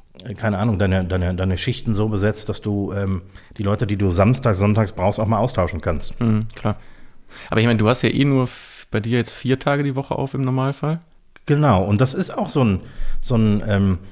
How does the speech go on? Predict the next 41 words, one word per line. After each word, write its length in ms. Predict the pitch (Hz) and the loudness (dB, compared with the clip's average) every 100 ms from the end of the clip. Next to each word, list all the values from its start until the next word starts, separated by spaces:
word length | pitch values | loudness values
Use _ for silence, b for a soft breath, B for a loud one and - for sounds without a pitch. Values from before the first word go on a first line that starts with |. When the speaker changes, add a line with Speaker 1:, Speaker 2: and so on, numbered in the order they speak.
| B | B
Speaker 1:
Aspekt. 340 | - - 123 113 | -6 -2 0 0
Das 140 | 117 | 0
machen 200 | 131 - | 2 0
immer 200 | 175 160 | 4 4
mehr 200 | 143 180 | 6 4
Restaurants, 680 | 113 - 104 85 127 180 - - B B B B B B B - | 4 0 -2 0 0 0 -6 -12 B B B B B B B -2
weil 540 | 120 123 123 123 95 - - - - - | 2 4 4 2 -2 -10 -16 -18 -18 -10
es 120 | - | -6
ist 160 | 160 143 | -6 -2
natürlich 260 | 143 139 139 | 0 2 0
auch 60 | 120 | 0
so, 180 | 147 | 0
wenn 160 | 127 127 | 2 2
du, 240 | 120 113 110 | 2 0 0
wenn 140 | 123 | 0
du, 320 | 113 110 107 73 | 0 0 -2 -4
ähm, 500 | 110 104 95 95 87 - b b b - 107 104 101 | -2 0 0 0 -2 -6 b b b -16 -14 -12 -6
sechs 220 | 107 165 147 | -2 0 2
oder 140 | 120 | 2
sieben 240 | 131 196 | 2 -2
Tage 200 | 123 101 | -2 -2
die 120 | 98 87 | 0 -2
Woche 200 | 85 - | -2 -4
geöffnet 400 | 92 87 107 113 | -4 -4 -4 -2
hast, 200 | 120 - | -4 0
dann, 180 | 107 101 B B B | -2 -2 B B B
dann 120 | - 104 | -4 0
brauchst 240 | 123 139 | 0 2
du 40 | 123 | 0
ja 40 | |
schon 180 | - 139 | 0 -2
fast 320 | 156 - 123 | -2 -4 0
doppeltes 380 | 151 190 - 147 | 0 0 -4 -4
Personal, 580 | 170 151 156 175 143 98 | -2 0 0 2 2 2
um 140 | 104 | 0
durch 140 | 110 | -2
die 140 | - 123 | -4 -4
Woche 180 | 156 113 | -2 -2
zu 100 | - | -4
kommen, 320 | 107 87 85 | -4 -4 -2
weil, 320 | 92 90 87 | -4 -4 -6